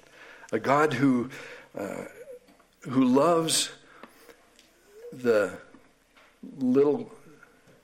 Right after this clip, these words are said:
touches, the little seeds, the little crumbs, or the little morsels that come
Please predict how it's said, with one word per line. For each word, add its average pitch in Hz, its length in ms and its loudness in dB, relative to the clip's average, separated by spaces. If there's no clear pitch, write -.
touches, 143 600 -2
the 104 100 -2
little 110 420 0
seeds, - 840 -2
the 123 80 -4
little 110 260 2
crumbs, 104 800 -2
or 107 140 0
the 104 120 -4
little 139 260 2
morsels 120 600 2
that 101 140 -10
come 117 420 0